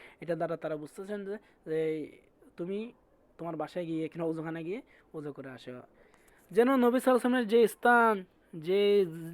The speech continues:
দরবার, সেখানে কোনো উজুর ব্যবস্থা ছিল না, এমন অবস্থা। বরং হাদিসের প্রসঙ্গের দিকে নজর দিলে স্পষ্ট প্রতীয়মান হয় যে উজুর স্থান রাসূল সাল্লাল্লাহু আলাইহি ওয়াসাল্লামের নিকটবর্তী ছিল। এছাড়াও এমন কোনো প্রমাণ পাওয়া যায় না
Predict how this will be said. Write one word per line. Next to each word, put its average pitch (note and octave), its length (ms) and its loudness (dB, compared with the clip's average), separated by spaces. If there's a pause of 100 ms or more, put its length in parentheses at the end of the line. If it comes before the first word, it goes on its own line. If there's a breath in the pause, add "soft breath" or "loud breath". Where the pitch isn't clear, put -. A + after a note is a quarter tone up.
দরবার, E3+ 420 0
সেখানে F3 340 -6
কোনো F3 180 -4
উজুর E3 180 -4
ব্যবস্থা D#3 340 -2
ছিল E3 180 -10
না, D3+ 100 -8
এমন C#3+ 160 -8
অবস্থা। C3 400 -16 (680 loud breath)
বরং G3 280 4
হাদিসের F3+ 480 -4 (520 loud breath)
প্রসঙ্গের G#3 800 -2
দিকে F#3 200 -4
নজর E3+ 280 -4
দিলে E3 280 -2
স্পষ্ট - 400 -10
প্রতীয়মান E3 460 -8
হয় A3 260 -2
যে E3+ 220 -6 (480 loud breath)
উজুর F3 400 0 (120)
স্থান A#3 420 -4 (280 loud breath)
রাসূল D#3 260 -4
সাল্লাল্লাহু - 20 -18
আলাইহি - 100 -4
ওয়াসাল্লামের G3+ 360 -6
নিকটবর্তী E3 560 -6
ছিল। E3+ 340 -8 (500 soft breath)
এছাড়াও G#3 380 0
এমন F3+ 280 -2
কোনো G3+ 220 -4
প্রমাণ F#3 300 -4
পাওয়া F3 240 -2
যায় D#3+ 180 -4
না D3 240 -6